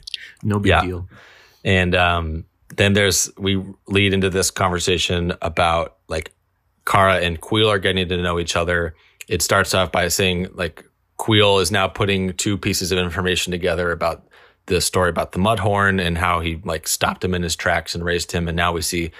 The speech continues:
Speaker 2: the child can force choke Cara from a distance. And he's realizing that, you know, this is, he's saying that, "I've heard rumors of the Force." And this is
Speaker 1: Mm-hmm.
Speaker 2: what this sounds
Speaker 1: He
Speaker 2: like.
Speaker 1: doesn't actually call it outright the Force. He just says,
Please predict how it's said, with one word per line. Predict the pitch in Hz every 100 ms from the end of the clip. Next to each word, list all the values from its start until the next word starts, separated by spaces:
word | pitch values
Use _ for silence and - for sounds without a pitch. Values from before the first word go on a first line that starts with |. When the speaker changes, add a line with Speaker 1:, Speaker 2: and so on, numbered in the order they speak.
| - - -
Speaker 2:
the | 95
child | - 90 85
can | - 80
force | - 107 -
choke | - - 92 85 - - - - - _ _ - -
Cara | - 92 90
from | 87 90
a |
distance. | 82 98 - 92 87 87
And | 87 85 80 -
he's | 92 85
realizing | 98 92 90 85 87 85 - - - _ _
that, | - 82 - _ _
you | 92
know, | 82
this | 92
is, | 90 80
he's | - 101 92
saying | 101
that, | 98 95
"I've | 92
heard | 107 87
rumors | 87 98 95 90 90
of | 85
the | 80
Force." | - 85 - 95 - - _ _ _ _ -
And | 90 82 -
this | 101 90
is | 92
Speaker 1:
Mm-hmm. | 82
Speaker 2:
what | 90 85 -
this | 92 -
sounds | - 92 85
Speaker 1:
He |
Speaker 2:
like. | 131
Speaker 1:
doesn't | 156 143
actually | 135 143
call | 123 127 117
it | 113
outright | 110 110 110 95
the | 92
Force. | - 92 87
He | 107
just | 92 87
says, | 107 92 90 -